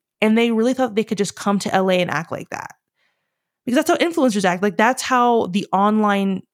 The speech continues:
space people act. Like, they do anything to get the picture. They do anything. I didn't realize that. I thought there was some level of decorum,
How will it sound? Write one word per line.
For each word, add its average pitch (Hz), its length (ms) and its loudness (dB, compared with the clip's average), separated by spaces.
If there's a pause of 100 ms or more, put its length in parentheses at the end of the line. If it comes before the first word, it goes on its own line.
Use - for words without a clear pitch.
(140)
space - 840 -4 (160)
people 196 200 -2
act. - 540 -2 (180)
Like, 214 180 0
they 226 160 2
do 185 360 -2
anything 214 520 0
to 185 120 -4
get 190 140 -2
the 180 80 -4
picture. 185 240 -4
They 170 80 -4
do 170 180 -6
anything. 202 380 0 (260)
I - 160 4
didn't 277 320 -2
realize 190 380 -2
that. - 240 -12 (1040)
I 240 300 2
thought 226 300 2
there 247 80 2
was 214 160 0
some 220 200 0
level 196 240 0
of 175 120 -2
decorum, 226 720 -2